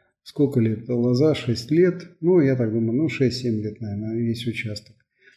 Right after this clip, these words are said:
Посадили они там оливковые деревья, у них есть уже какие-то там, значит, огурцы, помидоры. И угощение как раз и состояло из своих вот огурцов, помидоров, там ещё какой-то зелени нарубали, вот эти вот салаты, нажарили шашлыков.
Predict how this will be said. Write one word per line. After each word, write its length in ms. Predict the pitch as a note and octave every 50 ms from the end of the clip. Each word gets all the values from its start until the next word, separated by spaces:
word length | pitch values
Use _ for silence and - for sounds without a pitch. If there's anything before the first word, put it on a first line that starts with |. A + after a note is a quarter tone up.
| _ _ _ _ _ _ _ _ _ _ -
Посадили 480 | C3+ B2 - C#3+ D3 C#3+ C#3 C3 A#2+ A#2
они 220 | A#2 A#2 A#2+ A#2
там 220 | A2 A#2 A2+ A2 A#2
оливковые 580 | B2 C#3 E3+ F#3 E3+ E3+ - D#3 D3+ D3+ D3 C#3+
деревья, 520 | C3+ C#3 C#3+ C#3 C#3+ C#3 C3+ A#2+ A#2+ A#2
у 80 | A#2+ B2
них 200 | B2 A#2+ A#2+ -
есть 320 | - A#2+ A#2 A#2 - -
уже 240 | A#2 G#2+ A2+ A#2 G#2+
какие-то 480 | - A#2 - - B2+ A2+ - A2+ G#2+
там, 240 | G#2+ - A2 A2 G#2+
значит, 320 | A2 A2 G2+ - - - A#2
огурцы, 420 | G#2+ G#2+ A2+ A#2 B2 - - A2+
помидоры. 840 | - - A2 A2+ B2 B2 C3 D3+ F3 F3+ E3 D#3 D3 - - - - - - - _ - _ _ _ -
И 540 | C3+ C#3 D3 D3+ D3 D3 D3 D3 D3 D3 D3 C#3+ D3 - - - _ _ _ _
угощение 760 | - D3+ C#3+ C#3+ C#3 C#3+ D3+ D3 C#3+ - - F3+ F3 D#3+ C3 A#2
как 200 | A#2+ B2 A#2+ B2
раз 260 | C3+ D3 C#3 - -
и 60 | B2
состояло 680 | A#2+ - C3 A#2+ B2 B2 C3 B2+ B2+ A#2+ A2 G#2 G#2 A2
из 240 | A2 A2 - - -
своих 460 | - B2 B2+ B2+ B2 A#2 A#2+ B2 -
вот 160 | A#2 G#2 - A#2+
огурцов, 500 | G#2+ G#2+ A#2+ A#2 - - A#2+ A2+ - -
помидоров, 580 | B2 A#2 A#2 A#2 A2+ A#2+ A#2+ A#2 A2+ G#2+ -
там 160 | - A#2 G#2+
ещё 200 | A2+ - - A#2+
какой-то 420 | A#2 - - G#2+ - B2 - - A#2
зелени 580 | A2+ A#2 C#3 E3+ F#3 F3 E3 D#3 D#3 D3+ D3+ D3
нарубали, 540 | D3 D3 C#3+ C#3+ D3 D3 C#3+ C#3+ C#3+ C#3 B2+
вот 180 | B2 A#2 A#2+ A#2+
эти 160 | - - A2+
вот 180 | A2 A2 A2+ -
салаты, 560 | - B2 A#2+ C3 C#3+ D#3+ D#3+ D#3 - C3+ B2+
нажарили 1000 | A#2+ A2+ A2 A#2 B2 B2 B2 B2 A#2+ A#2 A#2+ C3+ C3 A#2+ A2+ A2 G#2+ G#2+ G#2+ G#2+
шашлыков. 840 | G#2 - - - - - - C3 B2 B2 C#3+ F3+ F#3 F3 - - -